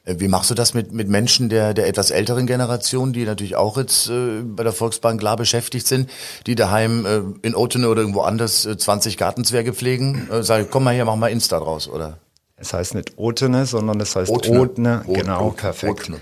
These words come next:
Speaker 2: Ähm,
Speaker 1: Otene.
Speaker 2: ja, spannendes Thema, wobei ich mach ja echt keine Schublade auf, was älter oder jung angeht.
Speaker 1: Mhm.
Speaker 2: Es gibt durchaus auch, auch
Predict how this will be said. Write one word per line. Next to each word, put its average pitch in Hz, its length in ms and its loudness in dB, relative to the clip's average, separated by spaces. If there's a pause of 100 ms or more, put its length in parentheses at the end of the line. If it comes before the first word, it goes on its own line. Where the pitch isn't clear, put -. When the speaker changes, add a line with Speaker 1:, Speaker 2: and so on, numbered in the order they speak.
(420)
Speaker 2:
Ähm, 127 520 2 (440)
Speaker 1:
Otene. - 280 -20 (380)
Speaker 2:
ja, 113 140 4
spannendes 156 460 4
Thema, 170 380 4
wobei 127 260 4
ich - 300 -4
mach 123 240 0
ja 143 220 4
echt - 260 -6
keine 147 180 0
Schublade 147 420 -2
auf, 151 280 0
was 110 160 0
älter 123 580 0
oder 123 240 0
jung 127 340 0
angeht. 135 480 2
Speaker 1:
Mhm. - 40 -6
Speaker 2:
Es - 100 -6
gibt - 200 -4
durchaus 110 840 0
auch, 110 400 -2
auch 101 320 -2